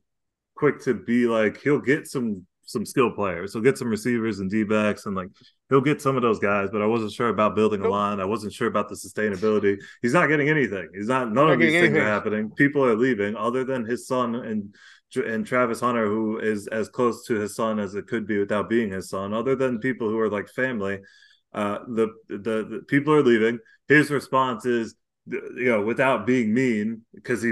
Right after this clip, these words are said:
Speaker 1: he's literally saying, "I can't say what I wanna say as a coach." But, like, "You saw a record last year. Do you think I should be sad about all these people decommitting or leaving or whatever?" And I'm like, "Oh, he doesn't get it." It, I,
Speaker 2: He
Speaker 1: I'm
Speaker 2: doesn't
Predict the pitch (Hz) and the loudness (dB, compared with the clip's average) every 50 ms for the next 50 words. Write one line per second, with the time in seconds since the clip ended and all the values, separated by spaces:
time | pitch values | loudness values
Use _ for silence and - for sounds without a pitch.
0 | 101 87 120 110 135 131 110 131 156 156 147 135 120 - - 131 127 110 104 - | -2 0 2 2 2 4 4 4 4 4 4 2 2 0 0 0 0 0 -2 0
1 | - 131 117 107 - 131 120 117 110 104 104 107 120 117 107 104 - 117 107 104 | 0 0 0 0 0 0 0 2 2 0 0 0 -2 -2 -4 -4 -2 -2 -2 -2
2 | 98 90 95 92 - 123 123 117 110 101 - - _ _ _ _ _ _ - 110 | -2 -4 -6 -2 0 2 2 2 2 -2 -8 -16 _ _ _ _ _ _ -6 0
3 | 107 107 110 107 104 101 - - _ - - 101 107 117 117 - 151 143 139 135 | 2 4 4 4 2 0 -4 -18 _ -16 -12 -8 -8 -6 -2 0 2 4 4 4
4 | 127 127 143 147 135 - 117 110 104 113 113 110 104 - - 107 107 104 104 104 | 4 4 2 2 2 0 -2 0 2 2 0 0 0 -4 -4 -4 -2 0 0 0
5 | 107 - - 104 87 117 120 120 127 117 - - 135 120 135 131 123 - - 135 | 0 -2 -8 -12 -6 -2 0 2 2 2 2 2 2 2 2 0 0 0 -2 -4
6 | 113 127 120 113 - 139 139 143 139 131 127 117 123 117 113 117 117 117 113 120 | -2 -2 -2 -2 0 0 2 2 2 2 2 0 0 0 0 0 0 0 0 0
7 | 117 110 113 - 139 123 113 - 120 113 104 113 120 110 - 120 127 151 151 135 | -2 -2 -4 -4 -4 -4 -2 -2 -4 -4 -2 -2 -2 0 0 0 0 0 0 0
8 | 120 113 117 120 117 139 156 151 127 117 107 107 110 107 107 123 147 170 165 135 | 0 0 0 0 2 4 4 4 4 2 0 0 0 -2 -2 -2 0 0 -2 0
9 | 117 117 117 110 - - - - - _ _ _ _ - - 110 113 110 107 104 | -2 -2 -4 -4 -8 -14 -18 -18 -18 _ _ _ _ -4 0 2 2 2 2 0
10 | 101 98 92 - - 95 101 101 98 98 92 104 107 113 107 98 92 87 92 90 | 0 -2 -2 -2 -4 -4 -2 -2 -2 -2 -2 0 0 -2 -2 -2 -4 -4 -4 -4
11 | 85 82 - - _ _ _ - 95 90 - - - 98 98 110 - - - 160 | -4 -6 -10 -14 _ _ _ -10 -10 -8 -8 -8 -6 -4 -2 2 2 4 4 4